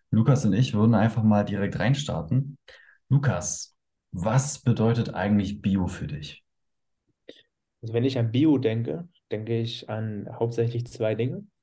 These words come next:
Speaker 2: Äh, zum einen eine nachhaltige Produktion der Rohstoffe, die man da kauft, und natürlich aber auch eine faire Bezahlung gegenüber der Leuten, die da dran arbeiten,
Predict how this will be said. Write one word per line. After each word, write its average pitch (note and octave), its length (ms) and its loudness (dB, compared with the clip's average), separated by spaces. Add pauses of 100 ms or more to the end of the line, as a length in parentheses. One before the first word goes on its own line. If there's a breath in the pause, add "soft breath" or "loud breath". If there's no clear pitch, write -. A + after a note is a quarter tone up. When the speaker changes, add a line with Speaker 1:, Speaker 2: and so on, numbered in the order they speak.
(100)
Speaker 2:
Äh, A2 200 -8
zum A2+ 180 -6
einen A#2 500 -2
eine G#2+ 260 -6
nachhaltige A2 600 -4
Produktion A#2 720 -6 (440)
der G2+ 220 -4
Rohstoffe, A2+ 640 -2
die G#2+ 80 -6
man G2+ 180 -8
da G2+ 80 -8
kauft, C3+ 420 -2 (600 soft breath)
und C3 160 2
natürlich C3 400 2
aber A#2 160 4
auch A#2+ 220 0
eine A2 400 -4
faire A2+ 300 -4
Bezahlung A2 520 -6
gegenüber G#2+ 520 -8 (520 soft breath)
der G#2 540 0 (880)
Leuten, A2 680 -2
die G#2 120 -8
da G#2 120 -6
dran F#2 220 -10
arbeiten, G2+ 600 -8